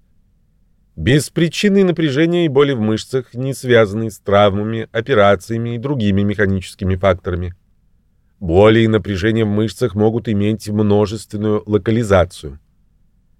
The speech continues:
Для психосоматических расстройств характерна летучесть болей и напряжений, начало в одном участке тела и постепенный переход на другие отделы. Скованность при передвижении и отсутствие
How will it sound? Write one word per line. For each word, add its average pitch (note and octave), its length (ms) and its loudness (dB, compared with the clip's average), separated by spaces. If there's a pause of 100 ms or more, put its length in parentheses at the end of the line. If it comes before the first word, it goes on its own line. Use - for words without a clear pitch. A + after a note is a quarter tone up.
(160)
Для E2 240 2
психосоматических D#3+ 1000 0
расстройств F#3 500 2
характерна C3 760 0
летучесть A#2+ 800 -4
болей C3 380 2 (100)
и A#2 100 -4
напряжений, A2+ 840 0
начало F2 500 -4
в C#2 80 -8
одном G#2+ 300 0
участке D3+ 440 -4
тела D#3 280 0
и C#3 160 -6
постепенный D3+ 580 -2
переход B2 440 -2
на B2+ 80 0
другие F#2+ 400 2
отделы. D#2 360 -6 (1000)
Скованность G#2+ 920 0
при G#2 280 0
передвижении A2 1000 0
и - 100 -12
отсутствие G#2 720 -6